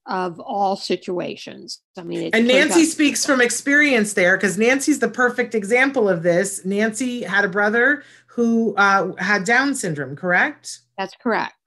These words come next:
Speaker 1: right.
Speaker 2: And so look what that turned out. Uh, one of the
Speaker 1: We were
Speaker 2: kindest,
Speaker 1: always
Speaker 2: caringest people.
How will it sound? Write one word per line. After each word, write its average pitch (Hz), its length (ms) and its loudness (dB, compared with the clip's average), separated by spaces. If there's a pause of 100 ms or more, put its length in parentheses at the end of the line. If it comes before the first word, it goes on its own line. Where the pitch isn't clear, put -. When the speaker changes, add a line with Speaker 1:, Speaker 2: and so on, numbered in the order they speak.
(100)
Speaker 1:
right. 180 300 -6 (520)
Speaker 2:
And 202 320 0
so 240 220 2
look 269 320 2
what 269 160 2
that 262 260 2
turned 214 300 0
out. 147 500 0
Uh, 175 60 -4
one 202 160 0
of 208 80 4
the 208 60 0
Speaker 1:
We 226 100 2
were 208 60 0
Speaker 2:
kindest, 226 180 2
Speaker 1:
always 226 220 4
Speaker 2:
caringest 220 560 -6
people. 170 500 -6